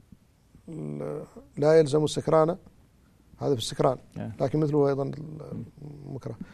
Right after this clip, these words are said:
Speaker 1: لا يلزم السكران، آه، إقرار عقود بل ما جنى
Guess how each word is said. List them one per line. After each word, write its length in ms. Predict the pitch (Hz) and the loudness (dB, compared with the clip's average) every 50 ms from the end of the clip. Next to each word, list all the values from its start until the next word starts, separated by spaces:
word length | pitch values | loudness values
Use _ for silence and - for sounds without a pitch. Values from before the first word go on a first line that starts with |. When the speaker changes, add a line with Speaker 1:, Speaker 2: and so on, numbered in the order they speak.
| - - - - | -20 -20 -10 0
Speaker 1:
لا 100 | 165 160 | 4 6
يلزم 200 | 165 151 147 160 | 6 8 6 6
السكران، 560 | 156 139 - 147 - 156 160 165 165 175 202 240 - _ _ _ _ _ _ _ _ _ _ _ _ _ - - | 4 4 2 2 4 6 8 8 8 6 2 -2 -6 _ _ _ _ _ _ _ _ _ _ _ _ _ -16 -10
آه، 440 | 165 165 160 156 - - - - - 240 | -4 -2 0 0 0 0 -2 -2 -4 -4
إقرار 560 | 175 151 - - 156 151 151 160 165 170 185 180 - _ _ _ _ _ - - - | -2 0 2 6 8 8 8 8 6 4 0 -4 -10 _ _ _ _ _ -16 -6 -2
عقود 460 | 127 143 - - 156 156 156 165 165 170 - _ _ _ _ _ - | 0 0 2 2 2 4 4 2 0 -2 -10 _ _ _ _ _ -4
بل 220 | 139 135 143 147 | 0 2 2 4
ما 180 | 151 165 170 160 | 6 6 6 6
جنى 380 | 139 139 135 135 143 147 156 | 6 4 2 2 2 2 0